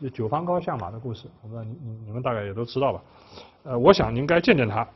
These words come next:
后来穆公见了九方高，就派他去找天下之马。过了三个月，他回来报告说：“我找到了，马在沙丘。”穆公就问：“马是什么样的？”他说：“是匹母马，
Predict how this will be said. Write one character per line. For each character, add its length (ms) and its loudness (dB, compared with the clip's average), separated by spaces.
后 180 6
来 240 6
穆 220 2
公 180 2
见 160 2
了 80 0
九 160 -2
方 160 -2
高， 220 6
就 60 -10
派 220 0
他 100 0
去 140 -6
找 160 -4
天 200 -6
下 140 0
之 80 -4
马。 140 -6
过 160 4
了 60 2
三 220 -2
个 80 -2
月， 240 -2
他 140 -4
回 160 0
来 100 4
报 160 4
告 140 4
说 200 0
：“我 100 -4
找 160 -2
到 120 10
了， 140 8
马 240 -2
在 180 2
沙 220 0
丘。” 240 0
穆 140 -2
公 140 -2
就 100 0
问 140 2
：“马 180 -2
是 120 -6
什 100 -6
么 60 -2
样 200 2
的？” 160 4
他 140 -2
说 240 2
：“是 140 -4
匹 180 -6
母 220 4
马， 260 4